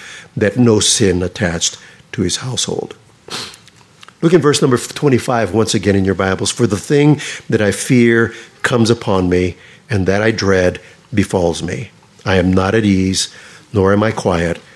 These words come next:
I have no rest, but trouble comes." We're gonna look at that a little more closely in just a bit, but,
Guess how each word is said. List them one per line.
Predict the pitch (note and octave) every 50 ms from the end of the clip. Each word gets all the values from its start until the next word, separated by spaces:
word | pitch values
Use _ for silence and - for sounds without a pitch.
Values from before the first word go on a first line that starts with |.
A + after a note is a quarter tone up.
| - - _ _ -
I | G2+
have | F#2 F2+ - -
no | F2+ F#2+ G2+
rest, | G2+ F#2 F#2 D#2+ D#2+ D#2 - - - - - - - _ _ _ _ _
but | - A2 -
trouble | - - - F2+ D#2+ D2+ D#2+ D#2 D#2+ - - _ _ _ _ _ _ _ _ _ _ _ _
comes." | - - - - - - - - - - - - - - - - _ _ _ _ _ _ _ _ _ _ _ _ _ _ _ _ _ _ _ _ _ _
We're | - D3+
gonna | E3+ E3 C3 B2+
look | B2 B2 C#3+ -
at | B2+ G#2+
that | A#2+ B2 B2
a | B2
little | B2 B2+ B2
more | A#2 A2+ A2
closely | G#2+ - - C3+ C3+ B2+ - G#2+ A2 G#2+
in | G2+
just | A2 A2+ - -
a | G#2+
bit, | F#2 G#2+ A#2+ A#2 G2+ F2
but, | A2 G#2+